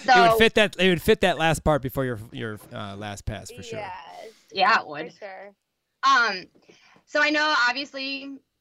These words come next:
Speaker 2: eventually you're gonna get a new floor routine, and I'm sure de-, you're not gonna give details, which is fine. But do,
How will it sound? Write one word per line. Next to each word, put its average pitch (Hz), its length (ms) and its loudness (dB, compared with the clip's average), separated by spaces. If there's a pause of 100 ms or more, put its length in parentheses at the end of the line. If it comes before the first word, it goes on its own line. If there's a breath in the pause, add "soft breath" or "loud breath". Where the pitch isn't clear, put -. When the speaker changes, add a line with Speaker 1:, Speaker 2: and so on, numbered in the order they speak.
(100)
Speaker 2:
eventually 226 640 -8
you're 220 180 -8
gonna 226 220 -8
get 214 300 -2
a 220 40 -6
new 214 180 -6
floor 220 240 -6
routine, 202 320 -8
and 208 100 -6
I'm 190 120 -4
sure 208 380 -8 (200)
de-, 214 280 -12
you're 220 160 -6
not 233 180 2
gonna 262 140 -4
give 247 160 -6
details, 208 440 -4
which 214 120 -16
is 214 120 -16
fine. 190 340 -6 (300)
But 202 400 -2 (920)
do, - 80 -16